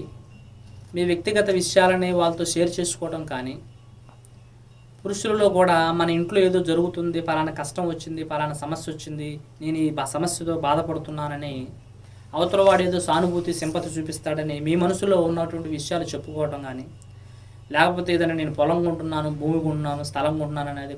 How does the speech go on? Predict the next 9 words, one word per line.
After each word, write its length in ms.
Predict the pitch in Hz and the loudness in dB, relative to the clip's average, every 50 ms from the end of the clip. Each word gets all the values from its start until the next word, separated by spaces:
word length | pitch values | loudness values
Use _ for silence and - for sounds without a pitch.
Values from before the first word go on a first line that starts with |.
| - - | -4 -2
కొనకముందే 580 | 147 175 180 185 180 180 180 180 175 175 151 143 147 151 - - - - - - - - - - | 0 2 2 2 2 2 2 2 4 4 4 2 0 -4 -8 -14 -18 -20 -20 -20 -20 -20 -8 -2
దాన్ని 200 | 151 151 160 165 180 | 0 0 2 2 2
ఏదో 100 | 185 190 - | 2 2 2
గొప్పగా 320 | 160 147 156 - 180 190 185 | 2 2 2 2 2 2 2
మీ 140 | 180 175 170 165 165 160 147 | 2 4 4 4 4 2 2
ఎదుటివారు 380 | 143 175 180 185 185 180 165 | 0 2 4 4 4 4 4
అనుకుంటారని 640 | 160 170 165 175 170 160 165 160 160 156 156 156 143 131 131 - - - - - - - - - - - - - - - - - | 2 0 0 -2 -2 -2 0 0 0 -2 -2 -4 -6 -8 -10 -14 -16 -18 -20 -20 -20 -20 -20 -20 -20 -20 -20 -20 -20 -20 -16 -6
మీరు 180 | - 180 196 214 214 | -2 0 0 0 2
చేయని 340 | - 202 196 226 247 247 | 4 4 6 6 6 6